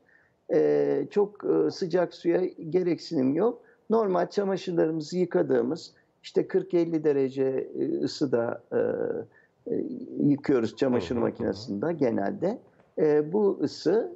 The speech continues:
Speaker 1: sabun, deterjan kullandığınız zaman çok çok yeterli.
Speaker 2: Evet.
Speaker 1: Kaynatılması gibi bir şey gerekmiyor.
Speaker 2: Tamam.
Speaker 1: Bazı virüsler var çok dayanıklı. E, yani hem, e, bu tür, e, deterjanlara veya kaynatmaya bile dayanıklı olabilen,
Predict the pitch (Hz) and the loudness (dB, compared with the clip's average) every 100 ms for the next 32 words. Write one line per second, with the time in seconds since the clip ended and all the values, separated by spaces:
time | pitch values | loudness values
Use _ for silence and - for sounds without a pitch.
0 | - 143 180 180 156 156 156 160 165 165 | -10 -2 2 2 2 0 2 0 2 0
1 | 156 165 160 156 147 151 147 151 135 117 | 0 -4 -4 -4 -2 0 0 0 2 0
2 | 135 196 - - - 185 170 143 - 135 | 0 -2 -2 0 0 2 2 0 0 -2
3 | 101 92 - 113 95 - 160 170 165 170 | -2 -6 -2 -2 -2 0 0 0 -2 -4
4 | 165 160 165 151 135 151 - 185 160 147 | -4 -4 -2 -4 -2 -2 0 -2 2 2
5 | 147 143 - 95 - - - 147 123 92 | 2 -2 -4 -8 -8 -20 -4 0 0 2
6 | 139 196 247 262 240 214 208 - 247 277 | 2 2 0 -4 -2 0 0 0 0 2
7 | 247 175 139 - 190 185 - 147 160 165 | 2 2 0 2 2 2 -6 0 2 4
8 | 175 175 - 170 113 - - - 120 110 | 2 0 2 2 2 0 -12 -2 0 2
9 | 110 127 147 147 143 185 175 160 - - | 0 0 0 0 -2 -2 -2 -4 -6 0
10 | 135 131 123 143 147 147 113 - - 123 | 2 0 0 -2 2 0 -2 -10 -2 0
11 | 113 117 120 127 123 135 127 131 123 127 | 2 0 2 -2 0 0 0 0 0 0
12 | 120 123 120 120 120 - _ _ - 135 | 0 0 0 0 -6 -12 _ _ -2 0
13 | 135 135 135 147 160 175 147 127 127 117 | 2 0 -2 -2 0 0 2 2 2 2
14 | 117 - 131 - 120 117 110 180 233 | 0 -2 -2 0 2 2 0 -2 -4